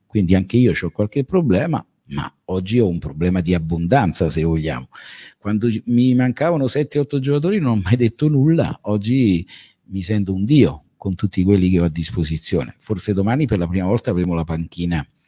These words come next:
lunghissima, non dico nemmeno lunga, perché porterò in ritiro tutti, anche i ragazzi che sono arrivati ieri, ieri l'altro.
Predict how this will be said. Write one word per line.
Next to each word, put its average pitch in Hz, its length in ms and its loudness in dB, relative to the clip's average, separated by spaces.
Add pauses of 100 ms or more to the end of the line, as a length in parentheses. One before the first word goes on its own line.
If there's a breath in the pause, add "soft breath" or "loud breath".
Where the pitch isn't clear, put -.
(520)
lunghissima, 104 720 4
non 87 140 2
dico 98 180 2
nemmeno 85 320 0
lunga, 90 400 0
perché - 260 -6
porterò 101 420 2
in 104 100 2
ritiro 92 380 -2
tutti, 87 420 -4 (120)
anche 92 260 -8
i 95 40 -4
ragazzi 90 400 -4
che 87 80 -6
sono 87 180 -4
arrivati 82 640 -4 (420 soft breath)
ieri, 78 420 -4
ieri 78 200 -2
l'altro. - 540 -4